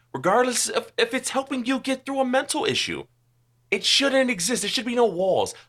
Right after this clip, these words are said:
Let people get it how they get it. And let's not hold any sort of stigma towards getting your dick pills from Doctor Schleisenberg down the street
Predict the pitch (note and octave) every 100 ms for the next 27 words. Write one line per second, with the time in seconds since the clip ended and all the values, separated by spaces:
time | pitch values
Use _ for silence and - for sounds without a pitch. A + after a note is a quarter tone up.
0 | _ A#3+ C4+ C4+ C#4 G#3 G3+ A3 F#3 G3
1 | G3 F#3+ G3 A3+ B2 - _ _ _ D3+
2 | D#3 F3+ F#3 G#3 F3 D#3 E3+ E3 D3 B2
3 | C3+ C#3+ - C3+ A#2+ - - C#3+ C#3 G2
4 | E2+ F2 _ _ - B2+ G#2+ F#2+ F2 -
5 | _ _ A#2+ - G2 F#2 A2+ - - C3+
6 | E3 E3+ G#2+ F#2 G#2+ A2 - G#2 - A#2
7 | A#2+ C3 D3 C#3+ D#3 F3 E3 A2+ A2+ -
8 | - C#3+ D#3+